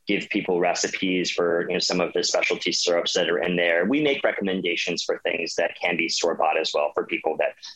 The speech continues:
might not have the time to go, you know, full throttle. But, you know, if somebody is really looking to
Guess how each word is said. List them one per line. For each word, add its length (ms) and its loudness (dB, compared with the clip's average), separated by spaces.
might 160 2
not 180 2
have 180 2
the 80 -4
time 500 0
to 100 0
go, 540 0
you 100 0
know, 300 0
full 160 4
throttle. 560 2
But, 440 2
you 80 -2
know, 60 0
if 80 -4
somebody 400 2
is 160 0
really 260 2
looking 580 0
to 520 2